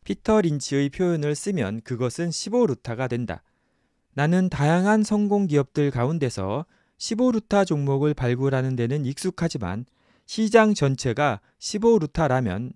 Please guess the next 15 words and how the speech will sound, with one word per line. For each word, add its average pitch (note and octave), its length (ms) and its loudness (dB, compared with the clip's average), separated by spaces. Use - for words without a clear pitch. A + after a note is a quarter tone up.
이것은 B2 480 -4
기절초풍할 D3+ 880 0
보상이다. C3 560 -2
한번 G3+ 360 4
생각해보자. G3+ 760 2
천구백이십구 G#3+ 960 2
년 A2 240 -2
고가에서 B2 800 0
천구백팔십이 A3+ 1000 2
년까지 C3+ 600 0
다우 D#3+ 320 4
지수는 E3 420 -2
겨우 B2 340 -2
사 F#3+ 200 4
루타였다. E3+ 580 0